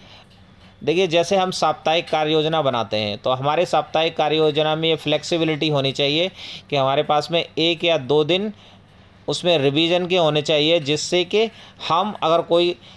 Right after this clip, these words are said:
कार्य योजना या हमारा कोई कार्यपत्रक रह जाता है, तो हम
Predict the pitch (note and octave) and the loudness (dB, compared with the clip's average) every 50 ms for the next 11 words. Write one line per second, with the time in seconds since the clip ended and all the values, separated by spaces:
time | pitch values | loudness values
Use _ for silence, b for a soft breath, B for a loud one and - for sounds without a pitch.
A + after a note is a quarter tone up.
0 | B B - - - - C#3 C#3 D3 D#3 D#3+ E3+ E3 E3 D#3+ E3 E3 E3+ E3+ E3+ | B B -20 -16 -6 -2 -2 0 0 2 2 4 4 2 2 2 0 2 2 4
1 | E3+ E3+ E3 D3 D3 C#3+ D3 D3+ C#3+ C#3+ D3+ D3+ - - C#3+ D3 D3 D3+ - - | 4 2 2 2 2 2 2 2 2 2 0 0 0 0 0 0 0 0 -2 -4
2 | - - - D#3+ D#3 D#3 D3+ D3+ C#3+ C#3 D3 C#3+ C#3 - D3+ D3+ D#3+ E3 D#3+ E3 | -6 -4 -4 -2 0 0 2 2 2 2 2 2 2 2 2 2 2 2 2 2
3 | E3+ D3+ D3 D#3 D3+ | 2 2 2 0 -2